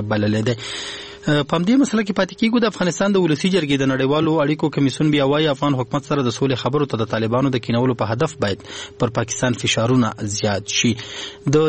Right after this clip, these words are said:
دغه کمیسیون مرستیال داود کلکاني نن ازادي راډیو ته وویل چې امریکا او د سیمې یو شمیر نورو هیوادونو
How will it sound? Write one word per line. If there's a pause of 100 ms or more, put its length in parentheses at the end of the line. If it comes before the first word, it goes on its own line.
دغه
کمیسیون
مرستیال
داود
کلکاني
نن
ازادي
راډیو
ته
وویل
چې
امریکا
او
د
سیمې
یو
شمیر (380)
نورو (100)
هیوادونو